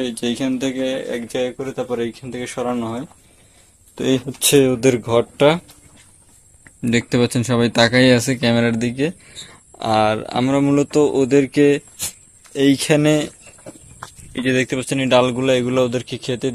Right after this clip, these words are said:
দেই। এইখানে ওদেরকে আটকায় রাখার জন্য চিন্তা ভাবনা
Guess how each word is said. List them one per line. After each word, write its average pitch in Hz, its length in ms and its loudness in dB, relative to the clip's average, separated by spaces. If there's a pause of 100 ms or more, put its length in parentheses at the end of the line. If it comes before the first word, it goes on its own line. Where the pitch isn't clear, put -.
দেই। 123 140 -2 (1040)
এইখানে 135 440 2
ওদেরকে 147 340 0 (220)
আটকায় 139 420 2
রাখার 135 320 0
জন্য 139 160 0 (120)
চিন্তা 135 260 0
ভাবনা 135 260 -2